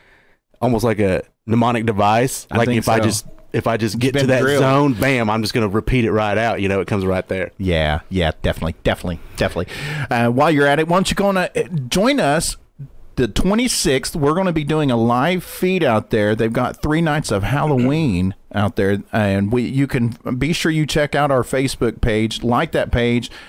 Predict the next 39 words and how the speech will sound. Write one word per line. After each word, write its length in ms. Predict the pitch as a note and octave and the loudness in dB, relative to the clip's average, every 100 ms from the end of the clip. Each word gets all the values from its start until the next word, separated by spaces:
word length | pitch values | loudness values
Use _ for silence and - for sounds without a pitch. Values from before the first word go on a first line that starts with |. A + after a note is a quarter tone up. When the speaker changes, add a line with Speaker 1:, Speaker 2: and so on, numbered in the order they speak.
| - | -4
Speaker 2:
and 260 | C#3 D3+ E3+ | -2 0 0
we've 180 | C#3 | 0
also 300 | B2+ C#3 - | 0 0 -2
got 200 | C3+ B2 | -2 -2
the 60 | C#3+ | 0
link 640 | B2 A#2 A#2+ - - B2 - | 0 0 0 -4 -8 -6 -4
that 200 | B2 C3 | -4 -4
got 180 | B2+ C3 | -2 -2
them 140 | B2+ | -2
tagged 360 | G#2 B2+ A#2+ G#2+ | -2 0 0 0
here 140 | A#2+ | 0
in 80 | A#2 | 0
the 80 | G#2 | 0
description 460 | G2 - A#2 - G#2+ | -2 -2 -4 -2 -2
of 80 | |
this 160 | F#2+ F#2 | 0 -2
video. 560 | - A2+ B2 A2 F2 F2+ - - - | 0 0 2 2 0 -2 -10 -20 -8
After 280 | B2+ C3+ F3 | -4 -2 0
the 100 | D#3+ | 0
show, 460 | D3+ C3+ G#2+ A2 B2 - _ - | 0 2 4 2 -2 -14 _ -6
check 240 | - C3 | -2 0
'em 100 | D#3+ | 0
out. 200 | C#3 A#2+ | 0 0
They've 140 | A#2+ A2 | -2 0
got 320 | B2 B2 - | 0 0 0
a 80 | G#2 | -4
flyer 380 | - C3 C#3 | 0 0 2
and 80 | C#3 | 0
everything. 520 | C3 B2 A#2 C3 C3 C3 - - | 0 0 0 0 0 -4 -10 -6
We'd 240 | A#2+ A#2 A#2+ | -2 0 0
like 160 | G#2+ | -2
to 80 | - | -2
share 240 | G2+ A2+ G2+ | -2 0 2
that 160 | G#2 G2+ | 2 2
on 160 | G2+ | 2
our 100 | G2 | 0
page 320 | F#2+ A2 G2 | 0 0 0
as 140 | F#2 E2+ | -4 -2
well. 360 | G#2 A#2+ B2+ | 0 2 2